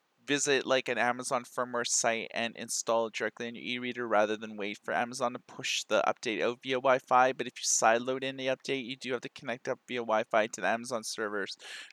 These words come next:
Um, they are pushing, um, sort of like an incremental extra update. Mm, we did something pretty interesting. I've been kinda teasing it for a while. We have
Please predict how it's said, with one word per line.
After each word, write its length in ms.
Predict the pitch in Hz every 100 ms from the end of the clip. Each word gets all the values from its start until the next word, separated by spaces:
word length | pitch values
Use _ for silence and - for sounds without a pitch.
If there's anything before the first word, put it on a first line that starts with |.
| -
Um, 400 | 110 113 113 120 131
they 120 | 123
are 220 | 123 120 117
pushing, 600 | - 131 - 131 120 113 120 _ _ _ _ _
um, 600 | - 113 117 110 104 95 - _ _ -
sort 300 | - 147 143
of 60 |
like 200 | 139 131
an 60 | 151
incremental 640 | 131 127 - 131 120 139 -
extra 400 | 123 - - 117
update. 500 | 120 - 120 92 - - _ _ - _ _ _ _ _ _ _ _ _ _ _ _ _ _ _
Mm, 600 | 147 165 170 170 165 135
we 120 | 151 185
did 180 | 277
something 300 | - 247 220
pretty 240 | 196 170 143
interesting. 640 | 135 151 - 147 120 104
I've 160 | - 131
been 120 | 135
kinda 220 | 139 147 160
teasing 360 | - 123 139
it 140 | 135 -
for 100 | 117
a 60 |
while. 300 | 110 110 113
We 100 | 117
have 440 | 131 131 127 123